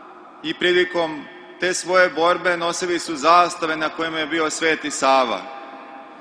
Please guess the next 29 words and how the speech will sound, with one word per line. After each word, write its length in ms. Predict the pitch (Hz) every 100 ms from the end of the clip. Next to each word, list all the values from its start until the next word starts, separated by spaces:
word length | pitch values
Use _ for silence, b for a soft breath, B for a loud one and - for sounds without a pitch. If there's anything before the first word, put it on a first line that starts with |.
| - -
Turci 380 | 202 202 185
su 180 | 170 185
u 80 | 175
krvi 380 | - 214 196 180
ugušili 580 | 160 175 180 - 180 165
ovaj 400 | 165 160 151 123 113 - - - -
ustanak, 600 | 165 180 - 190 185 180 - - - - - - - - - - - - - - -
a 120 | 160
da 180 | 165 160
bi 300 | 160 156 - - - - - - - - - -
pokazali, 800 | 156 151 160 185 180 202 190 170
dali 540 | 165 170 185 175 156 - - -
primer 360 | 160 185 196 185
Srbima 420 | - 196 185 170
da 80 | 165
to 140 | 175
više 340 | 170 180 175 160
ne 160 | 160
rade, 320 | 175 180 175 165
odlučili 540 | 151 170 175 180 175
su 160 | 175 156
da 100 | 160
ih 120 | 156
kazne 420 | 160 175 156 165 143
tako 260 | 160 160 165
što 200 | 165 160
će 160 | 160
spaliti 680 | 127 - - 156 170 175 165
mošti 540 | 160 175 165 - 160